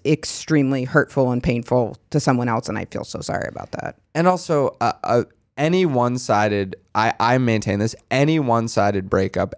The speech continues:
Speaker 2: ever is a bl-, it's going to feel like you're blindsided. Because the truth is, if you are, if you wanna be in the relationship and they don't, you will look at every problem that you guys have as surmountable, and they will look at every problem as,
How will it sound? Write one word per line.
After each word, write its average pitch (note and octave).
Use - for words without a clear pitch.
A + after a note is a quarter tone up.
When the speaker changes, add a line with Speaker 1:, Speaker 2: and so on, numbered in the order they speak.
Speaker 2:
ever G#2+
is A#2
a G#2+
bl-, F#2+
it's -
going A2
to G2+
feel G2+
like F2
you're F#2+
blindsided. -
Because B2+
the C3
truth D#3
is, D3
if E3+
you C#3
are, G#2+
if A#2+
you D#3+
wanna G3
be C3
in A2+
the G#2+
relationship F#2+
and G#2+
they A2
don't, G2+
you B2+
will D#3+
look C3
at A2
every A#2
problem G#2
that G2
you G#2
guys G2
have G2+
as G2+
surmountable, A2
and A#2
they C3
will C3
look A#2
at G#2+
every G#2+
problem G2+
as, G2